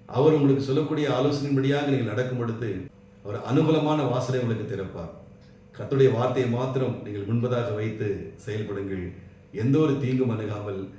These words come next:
கர்த்தர் உங்களை பாதுகாப்பார், உங்களை ஆசீர்வதிப்பார். இந்த நாள் உங்களுக்கு இனிமையான நாளாக, ஆசீர்வாதமான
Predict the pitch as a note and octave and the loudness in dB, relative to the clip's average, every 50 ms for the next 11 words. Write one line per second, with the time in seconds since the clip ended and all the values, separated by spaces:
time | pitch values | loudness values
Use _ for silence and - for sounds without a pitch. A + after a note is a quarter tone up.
0 | - - - - A2+ G2+ A2+ G#2+ G#2 G2+ G2 - - G2+ G#2+ A2+ A2+ A2+ G#2+ A2 | -20 -20 -18 -14 -12 -8 -6 -6 -4 -4 -4 -6 -6 -6 -6 -4 -2 -2 -2 -2
1 | G2+ - - G2+ G2 G2 F#2+ - - - - - - - F#2+ F#2+ F#2+ F#2+ G2 A#2+ | -4 -4 -6 -6 -6 -6 -8 -10 -12 -16 -20 -20 -20 -14 -10 -8 -8 -6 -4 -4
2 | A#2+ - A#2+ A2+ G#2 G2+ - - G#2 G2+ G2+ G2 G2 G2 - - - - - - | -4 -2 -2 -4 -4 -4 -6 -6 -4 -4 -4 -4 -6 -8 -10 -14 -20 -20 -20 -14
3 | - F#2 F#2+ G2 A2 A#2+ B2+ B2+ A#2+ A2+ A2+ G#2+ G2 E2+ - G2+ G2 F#2+ F#2 E2+ | -10 -8 -6 -4 -2 0 0 0 2 0 0 0 -2 -2 -4 -2 -2 -2 -4 -6
4 | - - - - - - G2+ A2 B2 C3 C3 C3+ C3+ C3 B2+ A#2+ A2+ A2 G#2+ G#2+ | -10 -14 -20 -20 -14 -8 -4 -2 0 2 4 4 4 4 2 2 0 -2 -2 -4
5 | G#2 G2+ F#2 G2 G2+ F#2+ F#2 F#2+ - - - - - E2+ G2+ B2+ C3 C3+ C3+ C3+ | -4 -6 -6 -6 -6 -6 -6 -8 -10 -14 -18 -20 -14 -8 -6 -4 -2 0 2 2
6 | B2+ B2 B2+ B2+ B2+ B2 B2 A#2+ A2 G2 F2+ - | 2 2 2 0 0 0 0 0 -2 -2 -4 -8